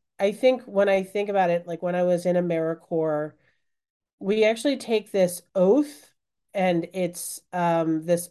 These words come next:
oath called the AmeriCorps Pledge. And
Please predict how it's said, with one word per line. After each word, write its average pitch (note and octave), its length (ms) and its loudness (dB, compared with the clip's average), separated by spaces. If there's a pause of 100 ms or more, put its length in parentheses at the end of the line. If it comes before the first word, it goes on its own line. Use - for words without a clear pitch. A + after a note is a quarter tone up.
oath F#3+ 360 -2
called F3 240 0
the E3 80 -4
AmeriCorps E3+ 720 0
Pledge. F#3 640 -2 (680)
And F#3 360 0